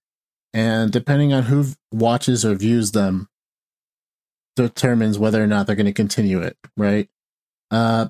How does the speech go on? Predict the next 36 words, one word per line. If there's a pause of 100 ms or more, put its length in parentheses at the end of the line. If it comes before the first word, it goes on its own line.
(100)
when
we're
talking
about
these
game
passes
and
stuff,
we're
talking
about (680)
most
of
these
games
are (300)
already
made (180)
or
they've (240)
been
released
for,
like,
years.
And,
uh, (880)
I
think
we, (220)
we
can
both
agree
that